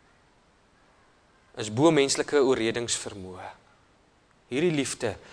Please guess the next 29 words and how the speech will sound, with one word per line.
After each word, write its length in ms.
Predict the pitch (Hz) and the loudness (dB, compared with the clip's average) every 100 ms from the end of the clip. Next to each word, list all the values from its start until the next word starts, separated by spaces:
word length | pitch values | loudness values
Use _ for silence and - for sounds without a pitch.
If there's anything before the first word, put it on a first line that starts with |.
| - - | -20 -8
is 160 | 127 113 | -4 -2
bo 240 | 113 151 | 4 4
geloof, 480 | - 143 113 120 - | 4 2 4 2 2
al 80 | 117 | 0
sou 240 | - 175 | 0 2
jy 140 | 165 156 | 4 4
jou 100 | 123 | 2
lewe 440 | 110 113 131 131 - | -2 0 0 0 -4
gee, 240 | - 127 113 | -2 -2 0
jou 100 | 110 | -2
liggaam 360 | 127 156 135 | -2 -2 -2
om 60 | 113 | -4
te 160 | - 104 - - - | -6 -6 -8 -20 -12
verbrand. 840 | - 107 - 101 90 82 - - - 113 | -8 -8 -4 -2 -2 -6 -14 -16 -2 6
Martelaarskap, 880 | 143 - 156 123 113 - - 107 - _ - - - - _ | 6 6 4 4 4 -2 -4 -8 -8 _ -20 -20 -20 -20 _
hierdie 300 | 117 127 110 | -2 -2 -2
liefde. 240 | 101 - | -4 -6
Dis 240 | 107 185 175 | 6 8 8
die 160 | 156 | 4
deeg 480 | 127 110 135 170 185 - - - - - - | 2 4 8 8 6 0 -8 -10 -14 -8 2
waarna 220 | 135 127 | 4 4
kinders 280 | 160 160 143 | 2 2 2
van 120 | 139 127 | 0 -4
God 280 | - 131 | -2 -2
behoort 720 | 117 123 113 147 - - - - | 2 2 6 6 4 0 -10 -4
te 80 | |
verlang. 540 | 131 123 117 110 98 90 - - - - - - - - | -2 0 0 0 0 -4 -12 -20 -20 -20 -20 -20 -20 -12
Dit 240 | 123 147 | 2 6
is 160 | 156 131 | 6 4